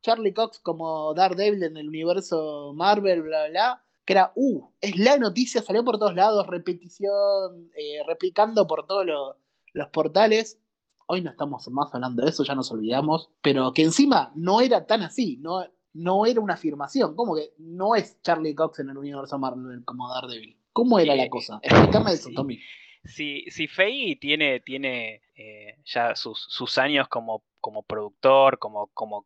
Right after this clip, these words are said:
Speaker 2: capo de, de Marvel Studios y tiene esa experiencia ya de, de décadas encima, también tiene de,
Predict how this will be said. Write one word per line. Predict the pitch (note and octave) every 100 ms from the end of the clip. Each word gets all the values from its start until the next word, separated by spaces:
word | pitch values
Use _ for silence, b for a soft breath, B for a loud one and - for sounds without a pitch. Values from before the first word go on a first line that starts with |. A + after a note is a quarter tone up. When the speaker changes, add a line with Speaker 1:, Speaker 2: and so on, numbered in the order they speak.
| -
Speaker 2:
capo | C3 C3 A#2+ A2
de, | A2 G#2+
de | A2 A2+
Marvel | A#2+ B2 A#2
Studios | - C3+ C#3 C#3 A#2
y | A2+
tiene | B2+ B2+
esa | A#2+ B2+
experiencia | - - A2 A#2+ C3+ C#3 -
ya | - B2
de, | B2 A2 - B B B
de | - G#2+ A2
décadas | B2 C3+ C3 A#2+ A#2 A2+
encima, | A2 C3+ C3+ D#3+ E3+ B B _ -
también | A#2+ B2 D#3+
tiene | E3 E3 E3+
de, | C3 A#2+ A#2